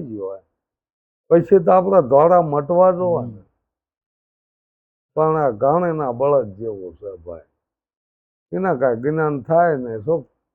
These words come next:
Speaker 1: ખોળ ખાય,
Speaker 2: હમ.
Speaker 1: ગોળ ખાધો ને, ને કાંઈ ગળ પણ આવ્યું ને,
Speaker 2: હમ.
Speaker 1: ખોળ ખાધે રાખ્યો ને ફર્યા રાખ્યો, સમજ્યા? અને ઓલા ઘાંસીએ એનું કામ કાઢી લીધું,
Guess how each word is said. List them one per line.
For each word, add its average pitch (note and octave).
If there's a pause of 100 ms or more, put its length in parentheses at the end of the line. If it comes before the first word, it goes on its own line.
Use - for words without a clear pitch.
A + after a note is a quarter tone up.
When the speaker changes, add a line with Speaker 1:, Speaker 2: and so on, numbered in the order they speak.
(120)
Speaker 1:
ખોળ G#3+
ખાય, A#2
Speaker 2:
હમ. -
Speaker 1:
ગોળ F3
ખાધો F3+
ને, C#3+
ને C3
કાંઈ D#3
ગળ D#3+
પણ D3
આવ્યું E3
ને, G2
Speaker 2:
હમ. -
Speaker 1:
ખોળ F3
ખાધે F3
રાખ્યો C3+
ને A2+
ફર્યા G3
રાખ્યો, G#2 (520)
સમજ્યા? D#3+ (520)
અને D3+
ઓલા E3+
ઘાંસીએ D3+
એનું F3
કામ C#3+
કાઢી F3
લીધું, F#2